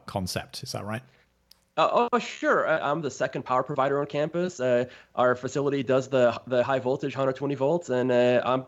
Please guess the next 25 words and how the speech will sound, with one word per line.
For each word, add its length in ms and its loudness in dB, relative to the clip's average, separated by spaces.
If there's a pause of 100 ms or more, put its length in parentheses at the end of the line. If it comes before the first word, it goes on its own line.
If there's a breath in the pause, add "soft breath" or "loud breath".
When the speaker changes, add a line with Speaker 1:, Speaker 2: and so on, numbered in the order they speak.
Speaker 2:
providing, 500 2
uh, 220 2
a 160 0
whole 260 -2
lot 220 2
of, 160 -4
uh, 100 0
forty-eight 500 -4
volts. 440 -6
<laughs> 440 -10
Speaker 1:
Okay. 320 -2 (920 loud breath)
All 80 2
right. 160 6
Thanks, 180 0
Shai. 220 6
We'll 140 6
come 120 6
back 180 6
to 60 -2
you 60 2
very 160 8
soon. 400 4
Um, 240 4
Nick, 340 0
welcome. 380 2